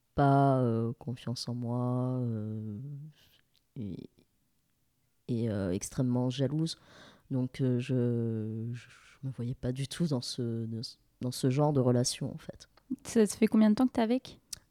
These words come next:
Speaker 1: Euh, ça fait un peu plus de deux ans et demi.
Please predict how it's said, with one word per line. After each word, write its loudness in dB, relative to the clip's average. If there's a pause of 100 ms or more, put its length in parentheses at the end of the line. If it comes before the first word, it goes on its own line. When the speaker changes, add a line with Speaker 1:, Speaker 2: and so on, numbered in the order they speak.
(140)
Speaker 1:
Euh, 0 (500)
ça -10 (420)
fait 0
un 0
peu -2
plus -8
de -10
deux -2
ans -2
et -2
demi. -8